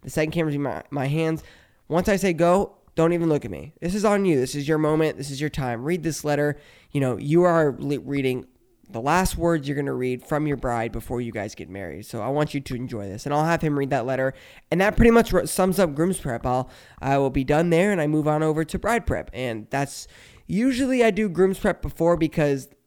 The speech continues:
bride prep, obviously the hair and makeup window is, like, six or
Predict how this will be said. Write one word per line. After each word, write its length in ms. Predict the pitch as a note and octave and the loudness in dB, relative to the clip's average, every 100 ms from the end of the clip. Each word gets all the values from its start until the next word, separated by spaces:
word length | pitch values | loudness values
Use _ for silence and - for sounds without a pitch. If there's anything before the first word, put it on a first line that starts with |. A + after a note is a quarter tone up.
| _ | _
bride 240 | D#3 D#3+ D3+ | 2 2 2
prep, 300 | E3+ D3+ - | 0 0 -2
obviously 360 | C#3+ D3 - D#3 | -2 -2 -2 -2
the 100 | D3 | -2
hair 120 | C#3+ | -2
and 80 | C3+ | -2
makeup 280 | C#3 C3+ C3+ | -4 -4 -4
window 220 | C#3 C#3 | -2 -2
is, 40 | |
like, 160 | A#2+ - | -6 -10
six 420 | - - D3 - | -10 -8 -8 -8
or 100 | B2+ | -12